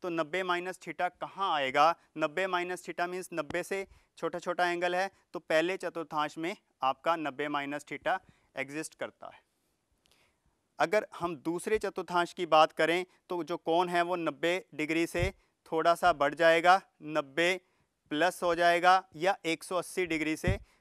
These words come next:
छोटा रहेगा, एक सौ अस्सी माइनस theta। तो दूसरे चतुर्थांश में नब्बे प्लस theta के लिए जो हमारे त्रिकोणमितीय अनुपात आएंगे वो इसके जैसे ही होंगे। sine cos में बदलेगा,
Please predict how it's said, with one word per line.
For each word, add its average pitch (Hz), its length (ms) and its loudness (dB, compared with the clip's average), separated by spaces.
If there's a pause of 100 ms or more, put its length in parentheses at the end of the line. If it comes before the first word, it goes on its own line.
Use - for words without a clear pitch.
छोटा 165 360 2
रहेगा, 160 440 4 (220)
एक 139 180 -8
सौ 165 160 -4
अस्सी 160 280 -6
माइनस 156 440 -4 (380)
theta। 107 300 -10 (380)
तो 165 60 -12
दूसरे 185 500 -4 (160)
चतुर्थांश 170 640 -2
में 156 240 0 (1600)
नब्बे 151 380 -2
प्लस 180 360 -2
theta 170 420 6
के 165 120 2
लिए 165 360 -2 (360)
जो 156 100 -8
हमारे 156 320 4
त्रिकोणमितीय 160 680 -6
अनुपात 151 440 2
आएंगे 156 400 -2 (300)
वो 165 300 -8
इसके 185 340 -4
जैसे 170 360 -8
ही 202 200 -12
होंगे। 175 640 -8
sine 156 400 -6
cos 147 260 -8
में 160 180 -14
बदलेगा, 170 540 -2